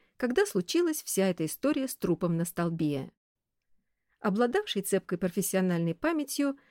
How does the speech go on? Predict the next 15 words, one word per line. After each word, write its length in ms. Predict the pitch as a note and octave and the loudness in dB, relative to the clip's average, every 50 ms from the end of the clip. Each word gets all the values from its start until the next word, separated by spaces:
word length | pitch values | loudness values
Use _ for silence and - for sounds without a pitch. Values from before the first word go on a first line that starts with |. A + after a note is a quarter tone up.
| _ _ | _ _
сержант 540 | _ - - A#3+ A#3 A#3+ D4 F#4+ G4+ - - | _ 0 2 2 2 4 0 0 -2 -4 -4
при 100 | - A3 | -2 0
виде 220 | G3+ G#3 F3+ F#3+ F3 | 2 2 2 0 -2
Кудесникова 680 | - F#3+ F3+ - E4 F4+ - D4 C#4 C#4 D4 C4 C4+ | -2 -2 0 0 0 0 0 -4 -4 -2 0 2 2
радостно 440 | A#3+ F#3+ F3 F3 F3 F#3 - - F#3 | 2 4 2 2 0 -2 -2 -2 0
воскликнул: 840 | F3+ F3+ F3+ - - - F3 E3 - - - D#3+ D3+ D3 D3+ E3+ E3+ _ _ _ _ _ _ _ _ _ _ _ _ _ _ _ _ _ | 0 0 -2 -4 -4 -2 -2 -2 -2 -2 -4 -2 -2 -2 -4 -6 -10 _ _ _ _ _ _ _ _ _ _ _ _ _ _ _ _ _
«А, 480 | - F4 G4 F#4 D#4+ C4 G3 F3+ D#3 D#3 | 2 4 6 6 6 4 2 2 0 -2
частный 420 | - - F4+ G#4+ - - A4+ A4+ G#4 | -2 -2 -2 -2 0 2 2 4 4
детектив 600 | G#4 G4+ - B4+ A#4+ - - - A#3 F#3 - - | 4 4 4 2 2 2 0 0 2 2 0 0
прибыл! 540 | - A3+ A3 G3+ F3+ F#3 F#3 F3+ E3+ F3 - _ _ _ _ _ _ _ _ | 0 2 2 4 4 4 4 4 2 0 -4 _ _ _ _ _ _ _ _
Какими 460 | - G#4 A#4+ - - D4 A#3 G#3+ G3+ | 0 0 0 2 2 2 4 4 4
ветрами 480 | G#3 C#4+ D#4 - C#4+ A#3+ G#3 F#3 G3 | 4 4 4 4 6 6 6 4 2
к 80 | G3 - | 0 0
нам 160 | A#3+ A3+ A3 | 2 2 4
задуло? 680 | G#3 B3+ C#4 D4 A3 G#3+ G3 E3+ E3 D#3 D#3 D#3+ E3 | 6 6 6 6 6 6 6 6 4 2 2 0 -2